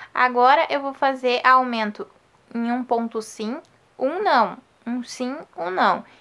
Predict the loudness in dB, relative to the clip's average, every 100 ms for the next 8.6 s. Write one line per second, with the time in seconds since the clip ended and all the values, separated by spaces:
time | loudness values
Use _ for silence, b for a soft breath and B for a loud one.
0 | _ -10 -8 -6 -6 -4 -6 -6 -4 -2
1 | -4 -6 -8 -6 -6 -6 -8 -6 -8 -2
2 | -2 -2 -8 -16 _ -14 -10 -8 -6 -4
3 | -2 -2 -4 -4 -8 B B B -2 4
4 | 4 4 0 0 -4 -4 -6 _ _ -10
5 | -4 -4 -2 -2 -2 -2 -2 -4 -2 -4
6 | -2 -6 -8 -4 -4 -4 0 2 2 0
7 | -4 -8 -8 _ _ B B B B -6
8 | -4 -4 -4 -6 -6 -12